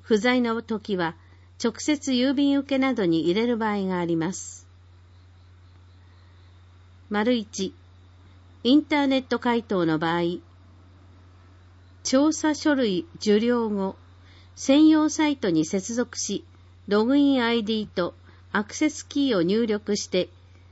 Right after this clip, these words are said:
十月七日水曜日までに回答。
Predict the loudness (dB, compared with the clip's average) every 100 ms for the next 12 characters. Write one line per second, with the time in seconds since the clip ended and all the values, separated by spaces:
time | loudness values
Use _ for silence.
0 | -20 -2 2 2 2 -2 -4 -4 -4 -4
1 | -4 -6 -6 0 4 4 4 0 0 0
2 | 2 0 -2 -4 -4 -4 -4 -4